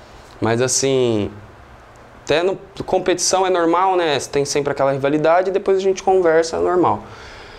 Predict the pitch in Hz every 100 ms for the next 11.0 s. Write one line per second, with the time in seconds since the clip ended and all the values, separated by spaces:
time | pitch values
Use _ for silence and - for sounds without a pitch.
0 | - - - 120 139 143 135 160 165 -
1 | 131 135 185 143 - - - - - -
2 | 107 117 123 143 - - 113 101 104 -
3 | 104 98 85 - 107 131 131 170 160 -
4 | 127 120 147 160 180 - - - - -
5 | - 104 117 135 135 - - 120 131 135
6 | 127 139 139 - 135 135 139 135 135 131
7 | - 131 127 131 131 135 131 131 147 160
8 | - 165 131 123 117 120 123 131 - 147
9 | 127 - 123 143 147 156 151 151 147 143
10 | 135 127 131 131 131 127 120 135 170 113